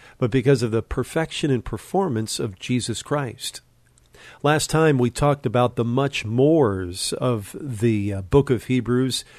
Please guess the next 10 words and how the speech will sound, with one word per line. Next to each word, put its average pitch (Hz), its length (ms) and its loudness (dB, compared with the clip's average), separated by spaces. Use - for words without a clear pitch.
For - 160 0
instance, 123 300 0
Jesus 117 420 -2
is, 117 220 0
uh, 117 240 -4
much 131 560 -4
greater 127 400 2
than 135 160 2
the 139 160 0
angels. 104 720 -4